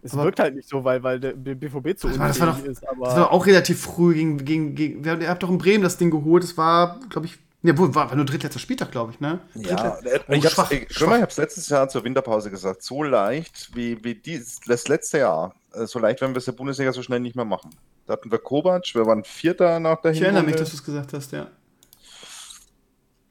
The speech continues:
Speaker 2: Ja. Ähm, ganz kurz noch, äh, okay, also die Saison, nächste Woche ist, hab ich schon gesagt, ist D-F-B-Pokal, also diese Woche ist D-F-B-Pokal, nächste, äh, Woche dann der erste Spieltag, wird super interessant. Ich bin sehr gespannt auf Werder gegen, gegen Hertha. Ähm, ja,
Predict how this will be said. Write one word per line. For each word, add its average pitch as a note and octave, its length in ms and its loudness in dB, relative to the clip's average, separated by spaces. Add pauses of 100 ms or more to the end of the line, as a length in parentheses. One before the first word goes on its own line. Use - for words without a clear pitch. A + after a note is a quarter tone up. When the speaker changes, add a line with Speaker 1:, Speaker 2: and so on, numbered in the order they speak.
(240)
Speaker 2:
Ja. D#3 180 -4 (400)
Ähm, A3+ 220 8
ganz D4 240 8
kurz - 240 4
noch, D#4 180 4
äh, - 40 -12 (440)
okay, F#3 340 0
also F3+ 160 2
die F#3+ 100 2
Saison, G#3 400 0
nächste A3+ 260 0
Woche G#3 160 0
ist, F3+ 140 -2
hab F#3+ 100 0
ich F3+ 60 -2
schon G3 120 -2
gesagt, G3 240 0
ist - 140 -8
D-F-B-Pokal, G#3+ 380 -2
also D3+ 100 0
diese F#3+ 180 0
Woche F#3+ 120 2
ist F3+ 100 -4
D-F-B-Pokal, G3 400 0
nächste, F#3+ 280 0 (240)
äh, D#3+ 400 -2
Woche G3 160 -2
dann F#3 100 0
der D3+ 80 -2
erste F3+ 160 -2
Spieltag, F#3+ 280 -4
wird D#3 120 -2
super B3 280 2
interessant. F#3 500 -4 (240)
Ich - 60 -20
bin F3+ 140 2
sehr G#3 220 8
gespannt A#3 280 -2
auf G3 120 -4
Werder A3 220 0
gegen, G3 260 -2
gegen F#3 200 -2
Hertha. G3 440 -2 (400)
Ähm, F#3+ 500 0
ja, C#3+ 320 -4